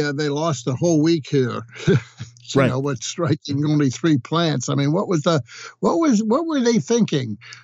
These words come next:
Speaker 1: Uh, y-, you know, I mean, the, the
Speaker 2: Well,
Speaker 1: two
Speaker 2: wait,
Speaker 1: parties
Speaker 2: wait,
Speaker 1: are
Speaker 2: wait a minute, not, wait a minute, Jack. N-, not only, not only the three plants,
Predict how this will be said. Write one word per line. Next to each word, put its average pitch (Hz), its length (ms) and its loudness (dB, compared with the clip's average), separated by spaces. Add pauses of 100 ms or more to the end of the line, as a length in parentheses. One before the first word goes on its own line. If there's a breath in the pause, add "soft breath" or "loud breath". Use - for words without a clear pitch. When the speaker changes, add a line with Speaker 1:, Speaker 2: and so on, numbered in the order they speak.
Speaker 1:
Uh, 160 400 0
y-, - 400 -6
you 226 220 2
know, 185 200 2
I 180 60 0
mean, 185 300 0
the, 180 160 0
the 160 160 -2
Speaker 2:
Well, 208 100 4
Speaker 1:
two 196 80 4
Speaker 2:
wait, 320 140 0
Speaker 1:
parties 208 320 -2
Speaker 2:
wait, 147 160 -2
Speaker 1:
are 233 40 2
Speaker 2:
wait 262 60 4
a 311 40 0
minute, 269 120 0
not, 190 240 -2
wait 220 80 2
a 277 60 0
minute, 240 100 2
Jack. 196 240 -2 (280)
N-, 190 160 0
not 233 280 2
only, 208 420 0 (120)
not 190 320 0
only 185 400 0
the 139 180 0
three 180 340 0
plants, 170 720 -2